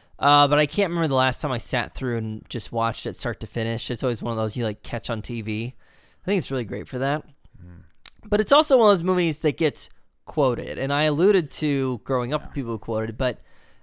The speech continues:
Speaker 1: I was even at work, and I saw somebody had, like, posters of it uh, you know, different, like, fan art. There's a lot of fan art for this. There's Spamalot,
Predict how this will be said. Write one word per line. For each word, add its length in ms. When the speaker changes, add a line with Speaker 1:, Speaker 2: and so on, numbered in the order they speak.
Speaker 1:
I 100
was 180
even 240
at 220
work, 460
and 200
I 140
saw 540
somebody 540
had, 320
like, 220
posters 560
of 180
it 280
uh, 200
you 100
know, 280
different, 360
like, 180
fan 380
art. 300
There's 120
a 60
lot 120
of 60
fan 260
art 160
for 100
this. 220
There's 220
Spamalot, 920